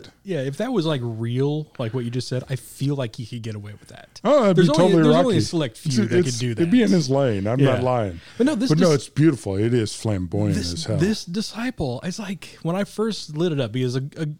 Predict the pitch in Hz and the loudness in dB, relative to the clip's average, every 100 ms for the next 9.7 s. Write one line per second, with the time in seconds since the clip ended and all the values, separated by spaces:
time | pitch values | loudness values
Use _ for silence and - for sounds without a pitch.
0 | _ 160 143 127 127 127 _ - _ _ | _ -4 -2 -2 -2 -4 _ -20 _ _
1 | 120 120 123 120 117 104 117 104 147 151 | -6 -4 -2 -4 -6 -6 -10 -8 -6 -6
2 | - 143 131 - - 123 - 135 123 110 | -4 -6 -6 -12 -10 -10 -6 -4 -4 -6
3 | 113 139 156 160 120 123 - _ _ _ | -8 -4 -4 -2 -2 -4 -10 _ _ _
4 | _ - 123 113 120 113 104 _ _ _ | _ -12 -8 -6 -6 -6 -12 _ _ _
5 | _ _ 135 135 104 113 107 - 104 92 | _ _ -2 0 0 0 -2 -4 -4 -4
6 | 85 110 107 101 98 110 - 98 92 90 | -8 -6 -4 -6 -6 -8 -6 -8 -8 -14
7 | 90 - 151 110 _ _ _ - - - | -14 -14 -14 -16 _ _ _ -14 -14 -14
8 | _ _ 120 120 - - 143 147 160 175 | _ _ -8 -8 -10 -10 -8 -6 -6 -8
9 | 175 - - _ 110 - 117 | -12 -20 -20 _ -12 -6 -8